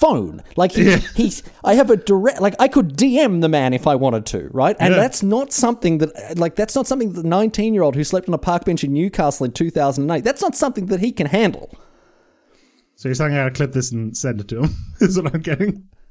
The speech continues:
Speaker 1: I'm telling you that if you get <laughs> John Danielle on the podcast, where, I mean, you asked him on Twitter. You were like, "Oh, the,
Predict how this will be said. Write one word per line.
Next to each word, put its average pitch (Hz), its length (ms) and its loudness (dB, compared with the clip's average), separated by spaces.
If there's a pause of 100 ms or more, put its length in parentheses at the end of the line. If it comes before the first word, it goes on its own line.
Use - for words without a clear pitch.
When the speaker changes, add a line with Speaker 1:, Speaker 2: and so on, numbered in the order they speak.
(220)
Speaker 1:
I'm 165 180 2
telling 214 340 2
you 110 180 0
that - 180 -2
if 117 160 -4
you 240 560 2 (260)
get - 420 2 (240)
<laughs> 480 200 -8
John 180 160 4
Danielle 156 640 2 (500)
on 185 160 6
the 240 80 6
podcast, 165 760 0 (380)
where, 220 220 4
I 220 60 4
mean, 254 180 2
you 233 340 0
asked 302 420 -2
him 131 120 0
on 180 140 0
Twitter. 226 360 -2
You 190 120 -2
were 226 80 2
like, 185 180 0
"Oh, 233 140 2
the, 175 200 -4